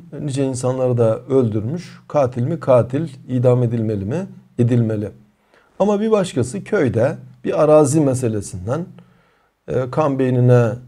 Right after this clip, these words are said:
sıçramış, bir an öfkesine mağlup olmuş ve köyden bir başkasını öldürmüş. Ve bu, e, hapse atıldığında, e, ciddi pişmanlık duyuyor ve gözyaşı döküyor.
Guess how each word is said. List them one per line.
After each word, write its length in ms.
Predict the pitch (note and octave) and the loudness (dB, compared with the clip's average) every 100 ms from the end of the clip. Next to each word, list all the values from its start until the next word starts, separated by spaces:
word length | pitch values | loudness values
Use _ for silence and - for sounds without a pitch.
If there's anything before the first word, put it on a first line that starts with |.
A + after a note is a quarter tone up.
| - - | -20 -12
sıçramış, 840 | - B2 - G#2+ F#2 B2 - - _ _ _ | -8 -8 -4 -6 -6 -12 -14 -20 _ _ _
bir 80 | D3+ | 0
an 280 | C3 C3 - | 0 0 -2
öfkesine 500 | B2+ - B2 B2 A2+ | -6 -2 -4 -2 -4
mağlup 460 | G#2+ G#2+ G#2+ A#2 C#3 | -4 -6 -6 -4 -4
olmuş 500 | C3+ D3 C#3+ - _ _ _ _ - | -4 -6 -12 -20 _ _ _ _ -10
ve 100 | B2+ | -8
köyden 400 | B2+ C#3 B2 A#2+ | -2 0 0 -2
bir 100 | B2+ | -2
başkasını 460 | B2+ - G2+ - C#3 | -4 -6 -12 -8 -4
öldürmüş. 760 | C#3+ A#2+ A2+ A2+ G2+ - - - _ _ _ _ _ _ _ _ - | -2 -2 -2 -2 -6 -10 -20 -20 _ _ _ _ _ _ _ _ 0
Ve 140 | C#3+ E3+ | 2 6
bu, 400 | F#3 F3+ F#3 - - | 4 2 -2 -14 -12
e, 40 | D3 C#3+ C#3+ A#2 | -8 -6 -6 -4
hapse 340 | D3+ - E3+ | -6 -2 0
atıldığında, 840 | C#3+ B2+ C#3+ C#3 B2 G#2 G#2 C3 - - _ _ _ _ _ _ A2+ | 0 0 -2 0 -2 -2 -4 -4 -8 -20 _ _ _ _ _ _ -4
e, 40 | A2 G#2+ G2+ | -4 -4 -6
ciddi 320 | C#3+ - D#3 | -8 -4 -4
pişmanlık 600 | - - C#3 B2 A#2+ - | -4 -4 -2 0 -2 -2
duyuyor 680 | C3 B2+ B2+ B2+ B2+ - - _ _ _ _ | -4 -2 -4 -6 -10 -16 -20 _ _ _ _
ve 280 | A#2 B2 A#2+ A2 | 4 4 4 -2
gözyaşı 480 | A2+ G#2 A2 - B2 | -2 -2 -4 -6 -4
döküyor. 720 | B2 B2 B2 B2 B2+ - | -4 -4 -2 -2 -4 -10